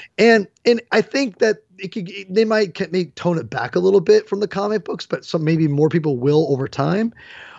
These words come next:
But I got the imp-, I'm getting the impression that he's more of a mystical being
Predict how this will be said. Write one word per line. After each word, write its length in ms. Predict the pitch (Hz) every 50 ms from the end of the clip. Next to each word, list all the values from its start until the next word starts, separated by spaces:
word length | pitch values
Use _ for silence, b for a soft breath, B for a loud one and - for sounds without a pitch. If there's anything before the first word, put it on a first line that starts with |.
| B -
But 360 | 156 127 220 214 202 - - _ _ _ _ _ _ _ _ _ _
I 80 | - 170
got 280 | 143 214 208 427 - -
the 120 | 247 220
imp-, 180 | 208 180 151 - -
I'm 160 | - 190 190
getting 240 | 170 196 226 247 262
the 80 | 254 240
impression 580 | 202 156 - - - 156 170 - - 196 185 175
that 100 | 170 135 -
he's 280 | - - 196 190 143
more 280 | 156 160 170 180 190 180
of 80 | 156 135
a 80 | 143
mystical 600 | 131 127 131 147 165 - - - 175 - 160 151
being 640 | 131 113 110 147 139 139 147 151 160 170 170 175 165